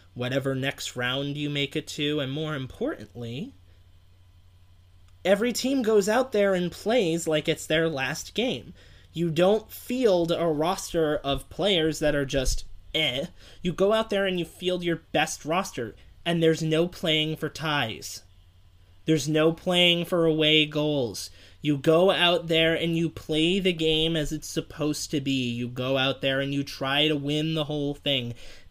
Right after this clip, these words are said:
It's beautiful. And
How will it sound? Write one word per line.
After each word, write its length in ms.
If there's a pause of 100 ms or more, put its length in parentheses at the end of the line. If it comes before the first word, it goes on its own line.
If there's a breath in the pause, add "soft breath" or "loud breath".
(140)
It's 240
beautiful. 800 (1900)
And 240